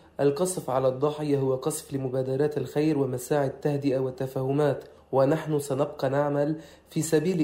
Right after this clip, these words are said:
إنقاذ بلدنا وحماية مجتمعنا من أي خطر." أضاف: "ندائي إلى اللبنانيين أن نتكاتف جميعاً ونكون قادرين على إثبات وحدتنا."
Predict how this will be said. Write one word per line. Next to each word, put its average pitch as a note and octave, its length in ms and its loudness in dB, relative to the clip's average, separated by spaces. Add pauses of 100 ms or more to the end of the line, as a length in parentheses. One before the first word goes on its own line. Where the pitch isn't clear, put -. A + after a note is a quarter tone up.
إنقاذ C#3 460 2
بلدنا C#3+ 460 0
وحماية C#3 760 0
مجتمعنا C#3+ 760 -2 (360)
من D#3 140 2
أي E3 260 0
خطر." B2+ 480 -2 (440)
أضاف: C#3 460 2 (340)
"ندائي C#3 500 4
إلى C#3 100 2
اللبنانيين C3 800 -2 (280)
أن D3 100 4
نتكاتف D#3+ 640 2
جميعاً C#3+ 480 2
ونكون C3 500 0
قادرين C#3 560 0
على B2+ 260 0
إثبات D3+ 380 0
وحدتنا." D3 680 0